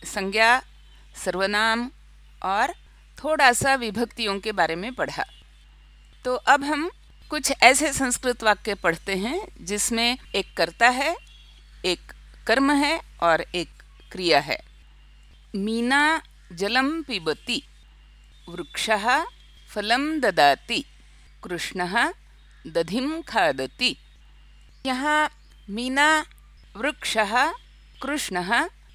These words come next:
तीनों प्रथम पुरुष में हैं, क्योंकि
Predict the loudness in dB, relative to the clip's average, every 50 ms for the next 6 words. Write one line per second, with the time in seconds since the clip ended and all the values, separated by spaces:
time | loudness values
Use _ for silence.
0 | -20 -18 -10 -6 -4 0 0 2 0 0 -2 -8 -16 -20 -20 -20 -20 -14 -6 -4
1 | -2 -2 0 0 -2 -2 -2 -4 -4 -4 -4 -4 -4 -4 -4 -4 -4 -6 -10 -12
2 | -14 -18 -20 -20 -20 -20 -20 -20 -20 -20 -20 -20 -20 -20 -20 -20 -20 -12 -6 -2
3 | -2 -2 0 0 0 0 0